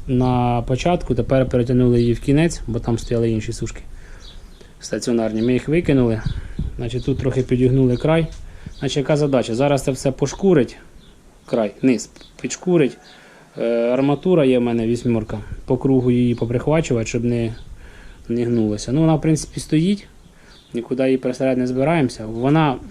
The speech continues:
розборна, кожен листок на, на болтах. Але розбирати її поки ніхто не буде. Внизу сітка,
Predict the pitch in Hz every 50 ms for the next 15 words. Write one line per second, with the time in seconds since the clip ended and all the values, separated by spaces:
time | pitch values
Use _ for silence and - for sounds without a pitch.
0 | - - - - - - - - - - 127 127 147 147 139 139 147 147 151 156
1 | 170 190 202 190 165 143 - - - - - - - - - - - - - -
2 | - - - - - 131 135 131 131 123 120 127 127 - - - 135 123 110 -
3 | 120 123 123 120 117 113 110 98 - - - - - - - - - - - -
4 | - - - - - - - - - - - - - - - - - - - -
5 | - - - - - - 117 113 110 113 120 123 120 - 107 98 - - - -
6 | - - - - 135 127 135 139 139 131 120 - - - - - - - - -
7 | - - - - - - - - - - - - - - - - - - 113 110
8 | 110 117 123 135 135 127 120 117 123 117 - 123 120 - - 127 123 123 120 113
9 | 104 98 98 98 - - - - - - - - - 120 120 127 139 147 143 151
10 | 165 156 139 131 - - - - - - - - - - - - - - - -
11 | - - - - - - - - - - - - - - - - - - - -
12 | - - - - - - - - - - 180 175 - - 156 139 131